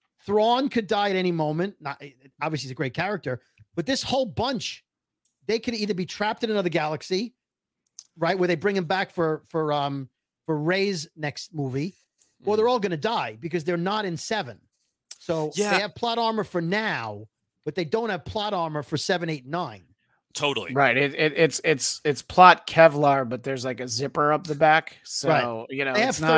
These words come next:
Speaker 1: thirty
Speaker 3: it's not as
Speaker 1: years.
Speaker 3: secure as it could be. It'd be very
Speaker 1: Right. They
Speaker 3: quick to
Speaker 1: have
Speaker 3: just to have it yanked off.
Speaker 2: Well,
Speaker 1: they
Speaker 2: it's
Speaker 1: have
Speaker 2: just
Speaker 1: to, I,
Speaker 2: tough. Yeah. Sorry.
Speaker 1: Yeah. I, I did wanna just comment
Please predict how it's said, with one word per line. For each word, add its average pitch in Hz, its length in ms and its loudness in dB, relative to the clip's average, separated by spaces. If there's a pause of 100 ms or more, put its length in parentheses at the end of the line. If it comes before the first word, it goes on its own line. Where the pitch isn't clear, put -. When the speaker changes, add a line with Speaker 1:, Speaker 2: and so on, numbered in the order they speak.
Speaker 1:
thirty 143 60 2
Speaker 3:
it's 202 160 2
not 180 180 10
as 170 80 8
Speaker 1:
years. - 20 -2
Speaker 3:
secure 165 380 8
as 139 100 4
it 147 100 0
could 160 200 0
be. 147 100 -2
It'd 139 160 -2
be 170 120 0
very 185 240 12
Speaker 1:
Right. - 20 8
They 170 60 4
Speaker 3:
quick 175 200 8
to 214 40 4 (100)
Speaker 1:
have 156 100 0
Speaker 3:
just 139 220 -6
to 143 120 2
have 143 180 4
it 139 80 -4
yanked 139 300 -4
off. 127 400 -4 (200)
Speaker 2:
Well, 180 100 0
Speaker 1:
they 175 60 0
Speaker 2:
it's 196 80 0
Speaker 1:
have 214 80 -2
Speaker 2:
just 208 160 0
Speaker 1:
to, 214 40 -2
I, 214 40 -8 (120)
Speaker 2:
tough. - 360 -4 (260)
Yeah. 95 140 -12 (420)
Sorry. - 260 -10
Speaker 1:
Yeah. 139 180 -8 (140)
I, 175 180 -10
I 190 80 -2
did 226 140 -6
wanna 208 200 0
just 165 180 -6
comment 165 320 -4